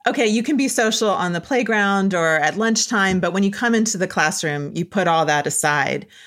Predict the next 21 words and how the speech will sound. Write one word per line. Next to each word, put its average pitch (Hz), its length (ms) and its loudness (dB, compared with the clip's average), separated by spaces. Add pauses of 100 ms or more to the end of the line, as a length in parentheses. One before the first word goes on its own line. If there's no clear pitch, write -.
(220)
um, 147 400 0
and 160 160 2
you 151 100 0
just 151 340 0
use 151 220 0
your 147 120 0
brain. 135 440 -2
And 175 300 -2 (100)
it, - 240 -6 (100)
it, 175 200 -4
the 202 100 2
reason 240 320 2
that's 190 200 2
so 180 140 2
foolish 254 520 0
is 196 160 2
that 185 180 0
we're, 202 160 0 (120)
we're 196 240 0
such 214 460 -2
deeply, 190 560 -2